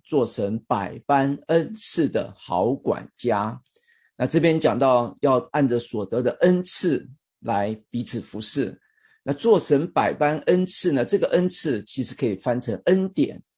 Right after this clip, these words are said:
做神百般恩典的好管家。神是恩典的神，他把自己给我们，他要做工在我们身上，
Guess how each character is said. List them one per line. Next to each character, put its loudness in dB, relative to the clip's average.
做 2
神 -2
百 0
般 -4
恩 2
典 0
的 -6
好 -4
管 -4
家。 -8
神 0
是 -2
恩 4
典 2
的 -4
神， -6
他 -4
把 0
自 0
己 -4
给 0
我 2
们， -6
他 2
要 6
做 4
工 0
在 2
我 0
们 -6
身 -6
上， -2